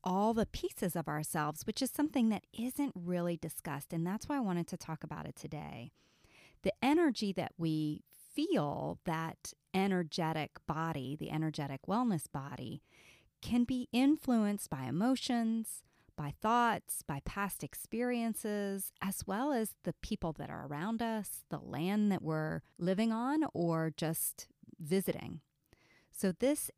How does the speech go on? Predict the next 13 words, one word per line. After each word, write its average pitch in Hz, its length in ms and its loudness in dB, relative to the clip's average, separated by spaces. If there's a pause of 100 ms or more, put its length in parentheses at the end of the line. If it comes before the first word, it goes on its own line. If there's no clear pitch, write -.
energy 165 920 0 (180)
is, 247 440 2 (580)
is 254 160 -4
part 339 460 -4
of 285 120 0
who - 220 0
we 233 240 0
are, 226 560 2
and 202 320 0
yet 220 240 0 (160)
we're 214 100 0
not 208 520 0 (320)
educated 160 960 -2